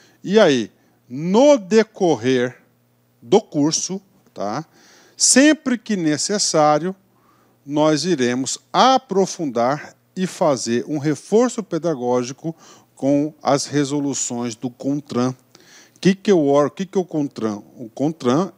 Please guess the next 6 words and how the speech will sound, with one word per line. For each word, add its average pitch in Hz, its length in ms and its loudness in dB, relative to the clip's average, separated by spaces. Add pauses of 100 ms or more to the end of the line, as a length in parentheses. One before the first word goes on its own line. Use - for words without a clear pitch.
(100)
é 135 120 0
o 135 120 0
principal 127 720 -2
órgão 127 480 -2
aí 110 220 -2
normativo 208 1400 0